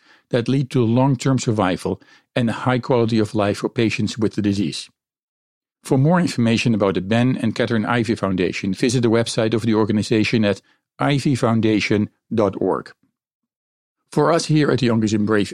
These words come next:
we want to thank you, our listeners, sponsors, and advertisers, for your ongoing support. Your support makes it possible that you can hear this program via Independent Talk eleven hundred K F N X,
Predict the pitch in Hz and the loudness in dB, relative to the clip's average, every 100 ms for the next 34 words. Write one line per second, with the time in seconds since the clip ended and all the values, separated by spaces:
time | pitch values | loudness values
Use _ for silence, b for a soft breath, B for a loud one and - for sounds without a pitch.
0 | - 123 127 123 117 113 - 117 - 82 | -4 0 2 2 0 -4 -4 -2 -2 -6
1 | 62 - 107 107 131 - 139 117 - - | -6 -2 0 2 0 0 0 -2 -4 -8
2 | - 123 117 120 107 131 104 98 - - | -2 -2 0 0 0 -2 -2 -2 -4 -2
3 | 92 87 104 - - B B - - 127 | -2 -2 -4 -6 -12 B B -6 0 2
4 | 117 120 117 104 104 92 - - 90 - | 2 0 -2 0 0 0 -4 -8 -6 -8
5 | - _ _ _ _ _ _ _ 135 151 | -12 _ _ _ _ _ _ _ 0 2
6 | 156 131 143 131 117 113 - 107 - 135 | 0 0 2 2 2 0 -2 -4 -2 -2
7 | 117 95 101 101 - 113 123 113 - 139 | -2 -2 -2 -2 -2 -2 -2 -2 -2 0
8 | 131 123 - 131 117 117 110 - 110 - | 2 0 -2 0 0 2 0 0 0 0
9 | 127 131 - 127 120 110 110 107 - 110 | 0 0 0 2 2 0 0 -2 -2 0
10 | 113 123 123 113 107 110 - 131 117 113 | 2 2 2 2 0 -2 0 2 2 2
11 | 104 92 - | 0 -2 -6